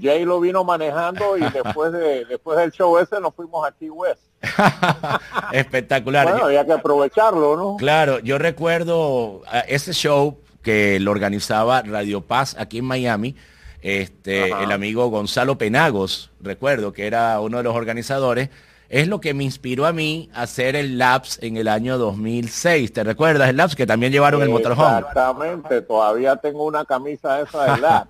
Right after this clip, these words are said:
Speaker 2: <laughs> Ahí nos divertimos mucho y me acuerdo que en el dos mil ocho hicimos una fiesta en un barco, metimos trescientas y tantas personas, etcétera, ¿no?
Speaker 1: Sí.
Speaker 2: <laughs> Qué
Speaker 1: Bueno,
Speaker 2: bueno.
Speaker 1: como buenos latinos, ¿no?
Speaker 2: Sí, fue,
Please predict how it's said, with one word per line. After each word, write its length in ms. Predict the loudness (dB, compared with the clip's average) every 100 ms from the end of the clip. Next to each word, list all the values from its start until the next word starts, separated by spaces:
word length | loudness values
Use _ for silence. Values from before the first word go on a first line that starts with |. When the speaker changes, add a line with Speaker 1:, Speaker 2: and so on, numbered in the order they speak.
| -12
Speaker 2:
<laughs> 140 | -20 -6
Ahí 160 | -2
nos 140 | 2 2
divertimos 520 | 2 0 -2 -2 -2
mucho 400 | -2 -4 -2 -2
y 60 | -2
me 80 |
acuerdo 340 | -2 -2 -2 -2
que 100 | -4
en 60 |
el 40 | -4
dos 120 | -4
mil 140 | -2
ocho 160 | -4 -4
hicimos 300 | -6 -4 -2
una 160 | -2 -2
fiesta 420 | 0 -2 -2 -4
en 100 | -4
un 220 | -4 0
barco, 400 | 4 4 2 -2
metimos 340 | -4 -4 -6
trescientas 480 | -6 -6 -6 -4 -4
y 80 | -6
tantas 300 | -6 -6 -6
personas, 640 | -8 -4 0 2 2 -2
etcétera, 460 | -6 -4 -4 -4 -6
¿no? 200 | -6 -8 -14 _ _ _ _ _ _ -10
Speaker 1:
Sí. 320 | -8 -8 -12 _
Speaker 2:
<laughs> 640 | -6 -6 -8 -12 -14 -20 -10
Qué 80 | -4
Speaker 1:
Bueno, 220 | 0 0
Speaker 2:
bueno. 80 | 0
Speaker 1:
como 220 | -2 0
buenos 300 | 2 2 2
latinos, 540 | 2 0 0 -2 -4
¿no? 240 | -6 -8 -8
Speaker 2:
Sí, 260 | -2 0 0 -2
fue, 300 | 0 0 0